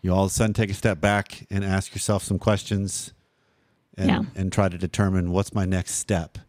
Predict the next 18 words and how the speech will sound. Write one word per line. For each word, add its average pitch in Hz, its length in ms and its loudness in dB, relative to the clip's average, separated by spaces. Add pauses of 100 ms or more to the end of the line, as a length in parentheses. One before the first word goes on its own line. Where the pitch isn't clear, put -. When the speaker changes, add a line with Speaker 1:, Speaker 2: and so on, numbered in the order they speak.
(600)
Speaker 1:
And 87 340 -2 (520)
so - 160 0
that, 117 220 2
that's 135 160 4
what 147 100 4
we're 127 100 4
gonna 120 160 4
be 107 80 2
heading 101 260 2
to 92 140 -2
today 76 440 -6
Speaker 2:
Okay. 170 160 0
Speaker 1:
is, 82 280 -4
is 90 220 -2
some 95 180 2
of 95 80 4
the, 92 380 2 (160)
the, 101 200 2